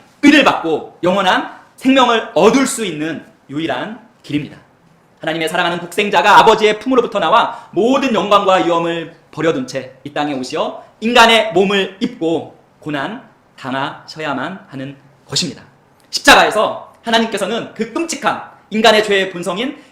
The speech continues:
영적 죽음을, 예, 자신의 사랑하는 독생자의 그 영에다 얹으셔야만 합니다. 하나님의 아들이 인간의 몸을 입고 인간의 죄값에 대한 잔인한 심판을 받아야 합니다. 하나님의 공의에 기초한 진노가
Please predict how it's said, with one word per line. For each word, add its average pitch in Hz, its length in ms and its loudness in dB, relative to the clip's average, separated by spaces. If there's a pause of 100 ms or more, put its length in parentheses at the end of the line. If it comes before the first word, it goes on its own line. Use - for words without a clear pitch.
영적 240 500 2
죽음을, 190 540 0 (560)
예, 117 180 -20
자신의 143 320 -8
사랑하는 170 400 -8
독생자의 175 1080 -4 (180)
그 143 260 -10
영에다 147 540 -4 (180)
얹으셔야만 143 880 -6 (180)
합니다. 185 280 -14 (480)
하나님의 156 300 -4
아들이 175 320 -2 (240)
인간의 208 340 0
몸을 220 220 2
입고 - 520 -6
인간의 190 360 0
죄값에 196 380 -2
대한 208 400 0 (140)
잔인한 240 640 2 (160)
심판을 202 760 -6
받아야 139 280 -6
합니다. 107 200 -14 (420)
하나님의 233 360 4
공의에 226 220 6
기초한 220 340 2
진노가 240 720 4